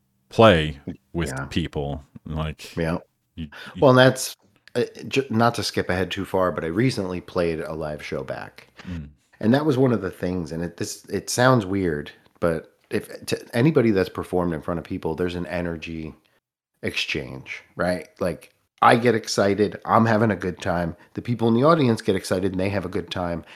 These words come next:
Speaker 2: and we feed each other back and forth,
Speaker 1: Yeah.
Speaker 2: right? Like, it's, if you're a boring drummer and you're sitting there not doing anything, then, I mean, the audience can do the same thing. They're gonna sit there and sip their whiskey and just relax. But if you wanna get people amped up, you know,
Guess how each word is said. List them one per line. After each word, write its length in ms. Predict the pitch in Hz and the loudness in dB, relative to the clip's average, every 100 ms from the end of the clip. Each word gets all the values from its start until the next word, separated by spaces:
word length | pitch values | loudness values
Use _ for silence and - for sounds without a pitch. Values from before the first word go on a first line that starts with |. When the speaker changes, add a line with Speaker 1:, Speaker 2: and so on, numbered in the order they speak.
| - | -10
Speaker 2:
and 200 | 104 98 | -6 -2
we 100 | 110 | -4
feed 320 | 87 117 117 | -4 0 0
each 200 | 104 95 | 0 -2
other 200 | 95 87 | -2 0
back 240 | 80 76 71 | -2 -4 -8
and 120 | 80 | -12
forth, 280 | - 65 - _ _ | -10 -12 -14 _ _
Speaker 1:
Yeah. 100 | 101 | 0
Speaker 2:
right? 200 | 101 98 - - | 2 0 -8 2
Like, 220 | 117 104 | 2 2
it's, 240 | 92 - - - - - - | -2 -10 -16 -18 -20 -20 -6
if 100 | 101 | 0
you're 100 | 95 | 2
a 40 | |
boring 460 | 85 98 113 113 113 | 2 4 4 6 4
drummer 400 | 104 104 110 120 | 4 4 4 2
and 100 | 113 | 0
you're 100 | 87 | -4
sitting 340 | - 98 92 | -2 -4 -2
there 200 | 90 85 | -2 -2
not 280 | 82 80 85 | -2 -4 -4
doing 260 | 92 117 123 | 0 2 4
anything, 640 | 123 127 110 120 120 117 - | 4 2 0 0 0 -4 -2
then, 380 | 92 90 85 80 _ _ _ _ _ - | 0 0 -2 -6 _ _ _ _ _ -8
I 80 | 90 | -4
mean, 160 | 107 104 | -2 0
the 80 | |
audience 320 | 104 131 117 - | 0 0 -2 -4
can 140 | 123 | -2
do 80 | 117 | -2
the 60 | 107 | -2
same 260 | - 104 | -2 -2
thing. 140 | 92 78 | -2 -2
They're 80 | 85 | -2
gonna 120 | 90 | -2
sit 180 | - 87 | -4 0
there 140 | 90 | 0
and 120 | 87 | 0
sip 240 | 85 95 - | -2 -4 -2
their 120 | 82 | -4
whiskey 420 | 85 80 - 87 | -4 -6 -10 -10
and 120 | 80 | -8
just 180 | 76 73 | -10 -10
relax. 580 | 80 71 64 - - - - - - | -8 -8 -8 -12 -16 -20 -20 -18 -4
But 100 | 95 | 0
if 60 | |
you 80 | 101 | 4
wanna 160 | 110 101 | 6 6
get 160 | 101 92 | 2 0
people 240 | 104 90 | -2 0
amped 360 | 92 92 85 95 | 0 -2 -2 -2
up, 260 | 80 - | -4 -4
you 80 | 95 | -8
know, 200 | 76 73 | -8 -10